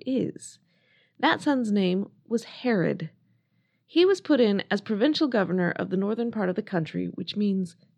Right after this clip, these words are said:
Galilee. Again, if you remember the Cleopatra episode,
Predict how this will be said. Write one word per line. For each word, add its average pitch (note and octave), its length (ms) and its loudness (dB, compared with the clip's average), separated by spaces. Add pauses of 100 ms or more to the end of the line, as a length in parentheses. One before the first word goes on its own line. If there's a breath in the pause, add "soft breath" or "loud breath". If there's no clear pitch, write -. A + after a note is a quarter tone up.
(140)
Galilee. F3+ 600 -2 (800)
Again, A#3+ 500 6 (320 soft breath)
if D4 180 4
you F4 140 4
remember B3+ 380 4
the F#3 100 0
Cleopatra C4 560 -2
episode, - 480 -4